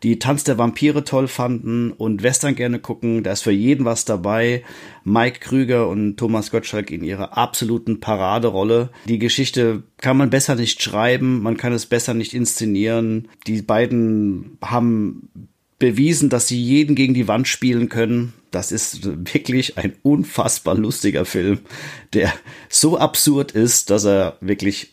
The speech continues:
ja, macht sehr viel Spaß, diesen Film zu gucken. Ich durfte sogar mal, das kleine Neben, ich durfte mal mit dem Regisseur dieses Films zusammenarbeiten, dem, äh, Sigi Götz. Und das ist, äh,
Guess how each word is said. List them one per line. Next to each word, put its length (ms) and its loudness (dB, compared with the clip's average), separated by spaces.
ja, 220 -4
macht 280 0
sehr 200 2
viel 180 -4
Spaß, 340 -2
diesen 240 -2
Film 180 -2
zu 100 -6
gucken. 320 -12
Ich 100 -2
durfte 260 0
sogar 280 2
mal, 340 2
das 320 -8
kleine 280 -4
Neben, 160 -2
ich 120 -8
durfte 220 2
mal 100 4
mit 160 4
dem 80 2
Regisseur 400 2
dieses 280 -8
Films 280 -4
zusammenarbeiten, 840 -4
dem, 400 0
äh, 260 -6
Sigi 280 2
Götz. 400 0
Und 400 -2
das 180 -4
ist, 240 -2
äh, 400 -4